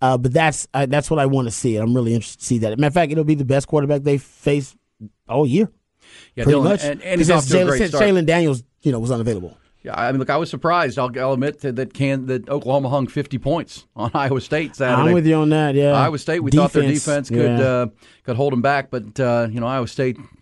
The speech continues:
Speaker 2: after that gambling <laughs> scandal through the offseason, not the same team. You, we knew they struggle offensively, but, man, fifty points against that team, uh, at
Speaker 1: Mm-hmm.
Speaker 2: Oklahoma on Saturday. Both teams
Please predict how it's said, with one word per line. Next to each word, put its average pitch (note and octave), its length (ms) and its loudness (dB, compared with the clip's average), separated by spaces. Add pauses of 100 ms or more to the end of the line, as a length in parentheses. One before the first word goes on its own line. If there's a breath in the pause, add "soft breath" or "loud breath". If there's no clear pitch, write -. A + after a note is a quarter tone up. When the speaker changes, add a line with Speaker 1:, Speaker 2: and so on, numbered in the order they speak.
(100)
Speaker 2:
after A#2+ 200 -12
that A2 220 -6
gambling A#2+ 400 -2
<laughs> - 20 -6
scandal - 480 -2
through E3+ 160 -4
the B2+ 60 -4
offseason, C#3+ 520 -2
not C3+ 220 0
the B2 80 -12
same C3 240 -4
team. D3+ 260 -2
You, C3 160 -2 (200 loud breath)
we D3+ 100 0
knew G3+ 120 2
they E3+ 120 2
struggle B2+ 340 -2
offensively, A2 680 -4 (360 soft breath)
but, A2 140 -8
man, C3 160 -2
fifty C3+ 260 -6
points C#3 320 -2
against A#2+ 220 -4
that C3+ 180 -2
team, C#3 380 -2
uh, - 20 -6
at A#2+ 240 -4
Speaker 1:
Mm-hmm. C3 240 0
Speaker 2:
Oklahoma B2 480 0
on B2+ 160 -2
Saturday. C3 360 0
Both B2+ 260 -2
teams B2+ 340 -2